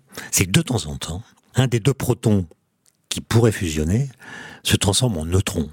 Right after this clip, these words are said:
par radioactivité. C'est ce qu'on appelle la radioactivité bêta. Et en fait, si un des deux protons devient un neutron, le neutron étant neutre,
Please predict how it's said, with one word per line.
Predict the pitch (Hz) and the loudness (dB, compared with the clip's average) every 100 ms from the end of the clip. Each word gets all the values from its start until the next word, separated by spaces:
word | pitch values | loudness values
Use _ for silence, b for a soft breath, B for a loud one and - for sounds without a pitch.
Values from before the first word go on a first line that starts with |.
| - _ | -12 _
par | - 73 | -6 -4
radioactivité. | 69 107 101 92 - 82 - 78 | 0 2 2 0 -4 -4 -2 -2
C'est | - | -2
ce | - | -2
qu'on | 87 | 0
appelle | 87 117 | 2 0
la | 80 | 0
radioactivité | 73 87 90 80 - 90 - 123 - | -2 2 2 0 -2 0 2 2 0
bêta. | 78 104 - - - _ b b b b | -2 0 -2 -10 -12 _ b b b b
Et | 82 | -2
en | 82 | 0
fait, | - 156 170 - _ _ _ | 2 2 2 -2 _ _ _
si | - - 165 | 0 4 6
un | 135 | 6
des | 120 | 4
deux | 104 127 | 4 2
protons | - 117 - 104 | 2 0 2 2
devient | 120 110 107 | 4 4 4
un | 92 | 4
neutron, | 92 - 147 156 | 4 4 2 2
le | 110 | 2
neutron | 98 101 95 | 4 2 2
étant | 92 - 92 | 2 2 0
neutre, | 113 170 - - | 2 0 -4 -16